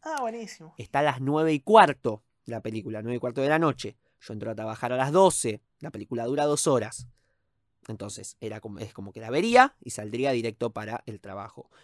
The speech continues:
Speaker 2: Entonces,
Speaker 1: Buenísimo.
Speaker 2: yo no sé qué hacer, porque no sé qué tanto, porque, a ver, estoy interesado, pero no sé si tanto como para ver una película de dos horas y salir corriendo al trabajo sin comer.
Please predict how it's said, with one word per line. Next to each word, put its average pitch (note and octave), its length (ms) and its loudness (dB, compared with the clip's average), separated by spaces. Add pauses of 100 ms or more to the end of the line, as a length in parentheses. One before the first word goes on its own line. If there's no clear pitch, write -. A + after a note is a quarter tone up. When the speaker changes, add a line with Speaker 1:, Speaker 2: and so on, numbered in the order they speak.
(100)
Speaker 2:
Entonces, - 840 -12 (680)
Speaker 1:
Buenísimo. F#3 400 -12
Speaker 2:
yo - 40 -8
no A#2+ 60 -6
sé E3 180 0
qué - 80 -2
hacer, B2 280 -2
porque G#2+ 200 -14
no B2 160 -4
sé - 300 -2
qué A#2 140 -8
tanto, G#2+ 520 -12
porque, G#2 240 -10
a G#2 40 -12
ver, G2+ 120 -12
estoy B2+ 260 -6
interesado, A#2+ 680 2 (540)
pero A2+ 200 2
no B2+ 140 0
sé C#3 160 -4
si C3 140 -8
tanto C3 300 -2
como A#2+ 260 -4
para A#2+ 320 -2
ver A2+ 300 -8
una A2 200 -6
película G#2+ 380 -6
de A2 80 -4
dos A2 200 -4
horas A#2 220 -4
y G#2+ 40 -12
salir G2+ 200 -12
corriendo A2 360 -8
al G#2 60 -10
trabajo A2+ 520 -6
sin A2 240 -12
comer. A#2+ 320 -4